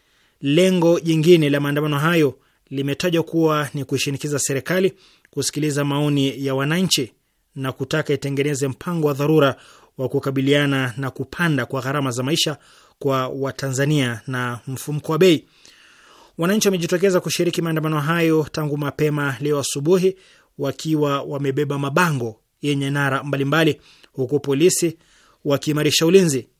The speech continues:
Maandamano hayo yalianzia kituo cha mabasi cha Mbezi Luis kuelekea ofisi za Umoja wa Mataifa. Awali, mkuu wa mkoa wa Dar es Salaam, Albert Chalamila,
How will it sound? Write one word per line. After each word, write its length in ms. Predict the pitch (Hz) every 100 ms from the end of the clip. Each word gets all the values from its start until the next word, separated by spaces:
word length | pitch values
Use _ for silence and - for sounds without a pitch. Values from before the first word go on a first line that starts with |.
| -
Maandamano 420 | 143 143 143 151
hayo 400 | 143 180 196 190 _ _ _ _ _ -
yalianzia 680 | 131 135 139 123 147 156 139
kituo 340 | - 131 147
cha 140 | - 131
mabasi 640 | 131 147 165 - 160 156 _ _ _
cha 340 | - 139 135
Mbezi 460 | 143 139 147 139 135
Luis 520 | 143 180 202 - - _
kuelekea 380 | 139 131 131 139
ofisi 500 | 120 - 151 139 127 _ _ _ -
za 460 | 127 131 120 117 -
Umoja 340 | 127 135 123
wa 40 | 120
Mataifa. 480 | 123 165 - 151 _ _ _ -
Awali, 500 | 143 170 185 175 - _ _ _ _ -
mkuu 260 | 160 - 208
wa 100 | 175
mkoa 380 | - 180 170
wa 100 | 156
Dar 220 | 135 156 151
es 60 |
Salaam, 400 | - 151 156 139 139
Albert 560 | 175 160 143 156 - -
Chalamila, 440 | 151 151 185 147